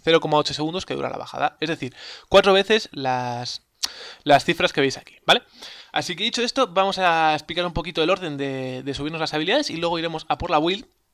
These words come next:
Empezaremos subiéndonos la habilidad número uno, obviamente, para pusear línea, para hacernos más rápidos, eh, los bufos de la jungla, para intentar dar tanto a los bufos de la jungla que tenemos que hacer nosotros como al rojo de, de nuestros compañeros y ayudarlos un poquito.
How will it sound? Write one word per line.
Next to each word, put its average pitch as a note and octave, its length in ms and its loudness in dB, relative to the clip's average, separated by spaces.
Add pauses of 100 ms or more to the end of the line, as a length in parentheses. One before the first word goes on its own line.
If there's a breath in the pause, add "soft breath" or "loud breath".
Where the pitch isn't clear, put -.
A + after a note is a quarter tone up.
(440)
Empezaremos G#3 440 0
subiéndonos G#3+ 320 2
la F#3+ 60 4
habilidad E3+ 240 4
número D#3+ 240 4
uno, F3+ 160 4
obviamente, D#3 360 0
para E3 220 2
pusear C#3+ 340 0
línea, D3+ 300 -4
para C3+ 400 0
hacernos D3 340 -2
más C#3+ 140 2
rápidos, C#3 420 -2
eh, B2 220 -2
los C3+ 140 -2
bufos C3+ 240 -6
de C3 60 -6
la C3 80 0
jungla, F#3+ 360 2
para C3+ 320 2 (300 loud breath)
intentar D3 460 -2
dar D#3 220 6
tanto C#3 260 0
a C3+ 60 4
los C3+ 140 2
bufos D3+ 300 -4
de E3 40 -4
la D3+ 100 2
jungla D#3 280 -4
que C#3+ 100 -8
tenemos C#3+ 200 -4
que D#3 80 -2
hacer D3 140 -4
nosotros D3 380 -2
como C3 260 -6
al B2 120 -10
rojo D#3 320 2
de, C#3 400 -4 (260 loud breath)
de D#3 80 -6
nuestros D#3 240 -2
compañeros E3 600 2
y C3+ 160 -2
ayudarlos C#3 480 0
un D3+ 80 -8
poquito. F#3+ 480 -6